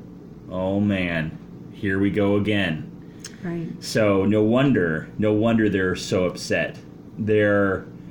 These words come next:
Speaker 1: uh, from basically, they're not Jewish people. They're from a different country. They represent different authorities, different kings, different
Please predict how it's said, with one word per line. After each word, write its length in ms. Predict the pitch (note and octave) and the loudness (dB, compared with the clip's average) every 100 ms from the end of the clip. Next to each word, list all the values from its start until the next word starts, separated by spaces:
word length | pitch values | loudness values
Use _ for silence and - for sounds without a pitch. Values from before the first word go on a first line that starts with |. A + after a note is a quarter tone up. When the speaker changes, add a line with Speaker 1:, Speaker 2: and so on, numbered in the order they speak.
| - - | -18 -10
Speaker 1:
uh, 640 | G#2 G#2 F#2+ F2+ E2+ D#2+ - | -2 0 2 2 0 -2 -6
from 460 | - A#2+ G#2+ F#2+ | -2 2 4 4
basically, 520 | A2+ B2+ B2+ A2+ A2+ G#2 | 4 2 0 0 0 4
they're 180 | A2 | 4
not 320 | G#2 G2+ G#2 G2+ | 4 2 0 0
Jewish 320 | A2 G#2+ G#2+ | 2 2 0
people. 420 | C3+ C#3 F#2 F2 | -2 0 2 2
They're 160 | G2 G#2 | 2 0
from 240 | A2+ G2 | 0 0
a 60 | F2+ | 2
different 360 | G#2+ G#2 G2 | 0 0 -4
country. 520 | - A#2 A#2 G2 E2+ | 0 0 0 0 -2
They 240 | E2+ F#2 F#2 | 0 0 2
represent 640 | G2+ G2+ G#2 F#2+ F#2+ E2+ | 2 2 0 0 0 0
different 300 | G2+ - F#2+ | -2 -2 -2
authorities, 600 | F#2+ G#2+ G#2+ A2 E2+ F2 | -2 2 2 2 0 -2
different 380 | - G2 F#2 - | -4 -4 -4 -4
kings, 440 | B2 A2+ F#2 E2+ | 0 2 2 -2
different 380 | - G2+ G2+ F2+ | -4 -4 -2 -4